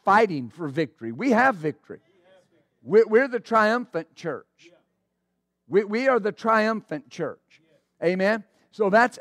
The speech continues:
out there. Uh, then he wrote this book, The Spirit Within and the Spirit Upon. That's the Holy Spirit's twofold work for the believer.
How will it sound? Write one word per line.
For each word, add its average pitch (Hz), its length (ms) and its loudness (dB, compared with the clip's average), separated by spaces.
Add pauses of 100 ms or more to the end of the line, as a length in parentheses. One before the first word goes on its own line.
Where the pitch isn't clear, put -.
out 185 300 0
there. 165 320 0 (680)
Uh, 180 220 6
then 233 320 -4
he 196 240 -10
wrote 214 300 -2
this 208 160 -6
book, 202 320 -4 (180)
The 165 160 -6
Spirit 240 500 -2
Within 202 640 -8 (540)
and 185 240 -2
the 160 60 -12
Spirit 208 520 -2 (320)
Upon. 156 480 -4 (600)
That's 190 320 2
the 165 160 -2
Holy 214 240 -2
Spirit's 196 380 -6
twofold 214 520 -6
work 185 300 -6
for 180 160 -14
the 151 80 -10
believer. 151 460 -6